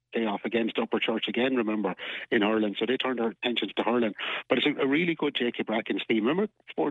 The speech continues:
three or four years ago, didn't they win a minor and under twenty-one and a junior county title in the one year? And I think the senior team is kind of built out of those. And as you said, with Paddy Cadell back fit, if they could get Tom Murphy and Dean McEnroe, who I think both missed the semi-final at the weekend, back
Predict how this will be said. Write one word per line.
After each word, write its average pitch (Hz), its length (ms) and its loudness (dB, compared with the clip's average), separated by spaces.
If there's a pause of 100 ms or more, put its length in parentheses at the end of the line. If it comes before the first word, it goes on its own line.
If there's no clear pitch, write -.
three 151 120 0
or 151 40 2
four 151 160 0
years 147 220 2
ago, 147 160 0
didn't 135 220 0
they 131 80 2
win 131 160 2
a 127 40 0
minor 127 280 2
and 123 100 2
under 117 140 2
twenty-one 117 480 0
and 110 100 0
a 104 60 0
junior 120 360 2
county 117 320 -2
title 120 360 0 (500)
in 120 140 4
the 113 80 2
one 117 180 2
year? 113 300 2
And 110 120 -2
I 107 60 0
think 120 240 -6
the 113 160 -6
senior 135 300 4
team 110 240 -2
is 127 120 0
kind 107 200 0
of 98 80 -2
built 113 240 2
out 104 160 2
of 98 80 0
those. 113 360 0 (440)
And 135 100 4
as 139 140 2
you 135 120 0
said, 131 200 0
with 107 100 -2
Paddy 131 220 -2
Cadell 127 320 0
back 107 180 -2 (140)
fit, 123 160 2 (400)
if - 100 0
they 370 60 2
could - 120 -4
get 175 160 2
Tom 185 200 0
Murphy 160 320 0
and 123 100 2
Dean 120 160 2
McEnroe, 113 460 0
who 98 100 2
I 95 60 0
think 131 240 0 (100)
both 120 240 2
missed 117 300 -2 (420)
the 107 160 2
semi-final 110 560 2
at 104 80 0
the - 60 -6
weekend, 101 540 0
back 107 220 0